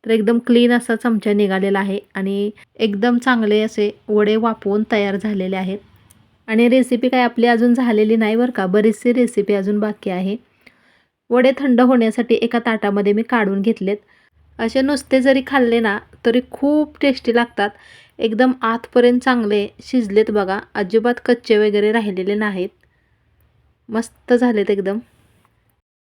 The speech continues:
कढईमध्ये थोडंसं तेल गरम करायला ठेवलेलं आहे. अगदी कमीत कमी तेलामध्ये ही रेसिपी आपण बनवतोय, त्यामुळे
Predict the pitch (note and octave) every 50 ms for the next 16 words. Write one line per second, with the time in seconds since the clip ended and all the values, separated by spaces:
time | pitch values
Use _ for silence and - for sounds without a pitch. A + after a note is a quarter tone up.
0 | _ _ _ _ _ _ _ - B3+ B3 B3+ C4 C4 B3+ C4 A#3+ A3 A3 A#3 A#3+
1 | - - C4+ C4 B3+ B3 B3 C4 C4 B3+ - C4 A#3+ A3+ G#3 G#3 A3 G#3+ G#3 G#3
2 | - G#3+ G#3 G#3 G3+ G3+ G#3 - A#3+ A3 G#3 G3+ G3 G3 G3 G3+ G3 G#3 - -
3 | _ _ _ _ _ _ - - A3 G#3+ A3 A3+ C4 B3+ - C4 B3 A#3 A#3+ B3
4 | B3 - - C4+ B3 A3+ A3 A3+ A3+ - B3+ A#3 G#3+ G#3 G#3 G3+ G#3 G3+ G3+ G3+
5 | G#3 - - G#3+ G#3+ A3+ G#3 A3+ A3 G#3 - G3 F#3 G3+ F#3+ F#3+ - G#3+ A3 G#3+
6 | A3+ G#3+ G3 F#3+ F#3 F3+ G3 G3 G3+ G#3 G3 F#3+ G3 G3 G#3 A3